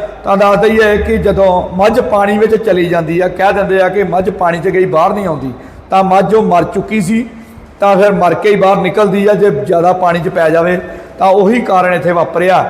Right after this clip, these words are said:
ਕਿ ਉਹ ਮੱਝ ਕਿਹਨਾਂ ਦੀ ਸੀ, ਕਿਸੇ ਕਿਸਾਨ ਭਰਾ ਦੀ ਸੀ, ਕਿਸੇ ਗੁੱਜਰ ਭਾਈਚਾਰੇ ਦੀ ਸੀ। ਇਹਦੇ ਬਾਰੇ ਕੋਈ ਜਾਣਕਾਰੀ ਨਹੀਂ ਮਿਲ ਪਾਈ,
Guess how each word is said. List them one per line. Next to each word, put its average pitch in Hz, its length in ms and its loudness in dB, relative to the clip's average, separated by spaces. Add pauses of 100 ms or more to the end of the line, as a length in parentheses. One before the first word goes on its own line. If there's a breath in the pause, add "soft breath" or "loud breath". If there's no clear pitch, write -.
(340 loud breath)
ਕਿ 196 100 0
ਉਹ 196 200 4
ਮੱਝ 185 280 0
ਕਿਹਨਾਂ 185 320 -2
ਦੀ 196 200 -2
ਸੀ, 196 120 -4
ਕਿਸੇ 185 300 -4
ਕਿਸਾਨ 170 380 -2
ਭਰਾ 190 260 0
ਦੀ 165 120 -2
ਸੀ, 170 140 -2
ਕਿਸੇ 185 240 -2
ਗੁੱਜਰ 160 280 -2
ਭਾਈਚਾਰੇ 165 500 0
ਦੀ 135 120 -8
ਸੀ। 170 220 -4 (420 loud breath)
ਇਹਦੇ 226 160 4
ਬਾਰੇ 240 220 4
ਕੋਈ 233 200 2
ਜਾਣਕਾਰੀ 226 480 2
ਨਹੀਂ 277 140 0
ਮਿਲ 226 160 2
ਪਾਈ, 208 320 2